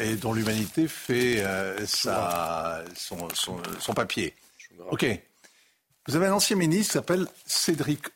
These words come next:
O, qui a été secrétaire d'État au numérique pendant trois ans.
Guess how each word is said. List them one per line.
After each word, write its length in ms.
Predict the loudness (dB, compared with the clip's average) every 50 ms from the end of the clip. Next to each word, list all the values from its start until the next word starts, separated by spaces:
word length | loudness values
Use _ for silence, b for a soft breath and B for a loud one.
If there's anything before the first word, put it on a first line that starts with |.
| _ _ -2
O, 180 | 0 0 0 -2 -6 -12 _ _ _ -12 -12 -12 -12 _ _ _ _ _ _ _ _ _ _ _ _ _ -2
qui 80 | 0
a 20 | 0
été 140 | 2 0 0
secrétaire 420 | -2 -2 -2 0 0 0 0 2
d'État 300 | 0 0 0 0 2 2
au 100 | 2 2
numérique 720 | 2 2 2 2 2 2 2 2 0 -2 -2 -4 -10 -16 -12 _
pendant 220 | -4 -2 -2 -2 -4
trois 420 | -6 -4 -2 -2 -2 -2 -2 -4
ans. 180 | -4 -4 -6